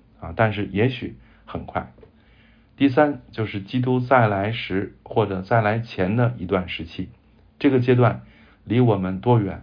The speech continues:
我们不知道，但是这个阶段离基督再来最近，也可能就是与基督再来同步发生。那在今天我们，啊，分享的这个经文当中，啊，八到十二节是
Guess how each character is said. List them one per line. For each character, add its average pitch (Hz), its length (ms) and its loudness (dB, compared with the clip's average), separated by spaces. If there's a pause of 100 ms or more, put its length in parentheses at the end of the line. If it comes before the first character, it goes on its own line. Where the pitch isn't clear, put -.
(140)
我 92 120 -14
们 85 140 -10
不 87 80 -14
知 - 140 -6
道， 95 240 -4 (280)
但 113 160 2
是 113 60 0
这 123 140 2
个 110 80 0
阶 123 180 4
段 107 240 4 (380)
离 101 160 -4
基 135 240 -2
督 127 200 -2
再 117 200 2
来 87 280 -8 (120)
最 98 180 -2
近， 95 300 -8 (340)
也 113 140 -2
可 120 160 0
能 95 280 -2 (300)
就 113 160 0
是 104 160 -2
与 85 180 -6
基 - 220 -4
督 120 200 0
再 110 200 -2
来 87 300 -8 (140)
同 92 220 -6
步 104 140 -4
发 90 220 -8
生。 82 160 -14 (1700)
那 135 80 0
在 139 140 6
今 147 260 -2
天 147 380 4
我 101 100 -2
们， 104 360 -2
啊， 104 200 -4
分 127 220 0
享 107 160 0
的 90 100 -4
这 92 80 -4
个 92 60 -4
经 123 180 0
文 110 160 2
当 120 240 4
中， 123 300 4 (520)
啊， 92 220 -8
八 135 240 2
到 123 300 2
十 - 180 -2
二 131 220 2
节 64 280 -10 (280)
是 95 480 -4